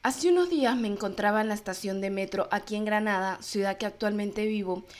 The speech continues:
y estaba un poco estresada porque el metro decía que pasaba en ocho minutos. Entonces, en medio de mi estrés, me acordé que en mi época universitaria en Venezuela,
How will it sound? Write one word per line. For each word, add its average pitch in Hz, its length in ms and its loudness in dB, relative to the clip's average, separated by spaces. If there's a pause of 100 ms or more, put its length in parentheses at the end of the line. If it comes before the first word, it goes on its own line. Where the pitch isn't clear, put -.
(180)
y 220 120 0
estaba 285 280 0
un 330 140 -2
poco 302 260 -2
estresada 202 680 -2
porque 185 260 -4
el 180 60 -4
metro 185 320 -4
decía 185 500 -4
que 185 160 -8
pasaba 185 580 -2
en 196 200 -4
ocho 202 260 -6
minutos. 185 640 -4 (640)
Entonces, 214 880 0
en 202 160 0
medio 220 260 2
de 214 120 2
mi 190 120 -4
estrés, 196 460 -6
me 196 160 -4
acordé 202 560 -2
que 202 140 -4
en 196 100 -2
mi 180 120 0
época 208 320 -2
universitaria 185 920 -2
en 185 160 -4
Venezuela, 180 680 -4